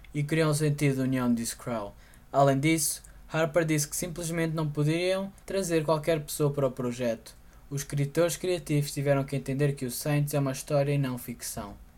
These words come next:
Em particular, Harper enfatizou que isso é o que coloca Saints em outro nível comparando com trabalhos de história de ficção como os volumes de Gerald N. Lund, The Work and the Glory.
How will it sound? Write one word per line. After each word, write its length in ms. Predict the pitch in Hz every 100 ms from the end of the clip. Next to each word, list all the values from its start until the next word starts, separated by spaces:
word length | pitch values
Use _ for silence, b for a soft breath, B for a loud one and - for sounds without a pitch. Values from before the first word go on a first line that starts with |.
| -
Em 80 | 156
particular, 600 | 147 147 143 143 160 165
Harper 340 | 165 156 160
enfatizou 640 | 151 147 147 143 131 165 165
que 140 | 165
isso 160 | 160 175
é 20 |
o 60 | 165
que 80 |
coloca 340 | - 160 151 151
Saints 380 | - 156 151 151
em 80 |
outro 200 | 147 147
nível 360 | 143 151 139 131
comparando 440 | - 135 135 131
com 140 | - 123
trabalhos 440 | 123 127 151 151
de 60 | 147
história 360 | - 160 147
de 100 | 143
ficção 460 | - 147 - 135 123
como 240 | 131 131
os 60 | 131
volumes 340 | 131 135 131
de 60 | -
Gerald 360 | 143 143 147 147 B B -
N. 180 | 143
Lund, 380 | 147 131 123 123 - b b b
The 80 | 147
Work 300 | 143 135 139
and 80 | 131
the 80 | 123
Glory. 480 | 120 117 107 104